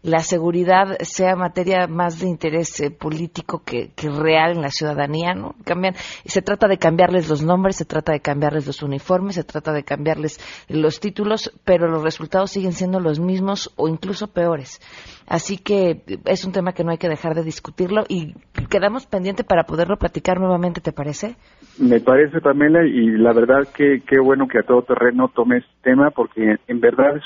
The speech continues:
Speaker 2: un tema que vale mucho la pena tener en la discusión pública y sobre todo no dejar solamente a los legisladores o en este caso el Poder Ejecutivo que discutan nuestros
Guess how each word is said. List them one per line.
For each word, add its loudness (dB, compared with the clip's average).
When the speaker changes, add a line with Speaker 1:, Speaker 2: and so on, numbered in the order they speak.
Speaker 2:
un -6
tema 4
que 2
vale 6
mucho 0
la 6
pena 4
tener 2
en -2
la 0
discusión -4
pública 0
y 0
sobre 4
todo 4
no 0
dejar 2
solamente 2
a 4
los 2
legisladores 4
o 2
en -2
este -16
caso -2
el -20
Poder 2
Ejecutivo 0
que -8
discutan 0
nuestros -4